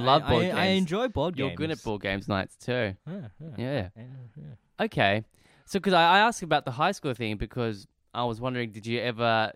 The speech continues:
Speaker 2: mingle with any, any girls from all girls schools, or did you have any encounters
Speaker 1: No,
Speaker 2: of any kind?
Speaker 1: I was so bad with girls.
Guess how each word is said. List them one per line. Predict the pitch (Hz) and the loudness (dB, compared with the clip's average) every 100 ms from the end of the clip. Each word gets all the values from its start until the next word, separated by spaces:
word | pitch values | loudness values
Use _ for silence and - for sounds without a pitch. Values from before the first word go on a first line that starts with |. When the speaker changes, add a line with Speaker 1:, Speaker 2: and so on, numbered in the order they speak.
| _ | _
Speaker 2:
mingle | 143 127 131 123 120 | -4 0 0 0 0
with | 110 98 - | -2 -6 -8
any, | 117 110 107 110 110 - | -4 -2 -2 -2 -6 -10
any | 117 113 110 107 101 | -8 -4 -4 -4 -6
girls | 117 113 113 | -4 -2 -4
from | - 117 101 101 98 - _ _ | -6 -6 -4 -4 -6 -10 _ _
all | - 113 | -8 -4
girls | 175 180 185 | 2 2 2
schools, | - 175 175 180 175 | 0 0 2 2 0
or | - 120 104 - _ _ - | 0 0 0 -4 _ _ -4
did | 151 | -2
you | 180 | 0
have | 175 | 0
any | - 147 151 | 0 0 0
encounters | 135 143 147 | -2 -2 -2
Speaker 1:
No, | 131 | -2
Speaker 2:
of | |
any | 135 | -4
kind? | 139 139 | -4 -4
Speaker 1:
I | 143 | 0
was | 175 170 131 | 0 0 -2
so | - - - 117 123 | -8 -12 -8 -6 -4
bad | 110 107 92 - | -4 -4 -6 -8
with | 92 | -14
girls. | - 101 82 - | -10 -10 -12 -18